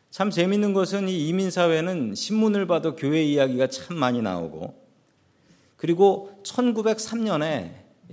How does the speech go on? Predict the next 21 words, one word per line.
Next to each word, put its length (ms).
처음으로 540
이민 420
나오셨던 540
분들의 400
사진인데, 840
이제 80
하와이 400
사탕수수 600
농장으로 480
이민을 360
나오신 420
분들입니다. 720
아, 140
저분들은 800
자신의 480
집을 420
세우기 380
전에 520
교회를 540
먼저 340
세웠습니다. 760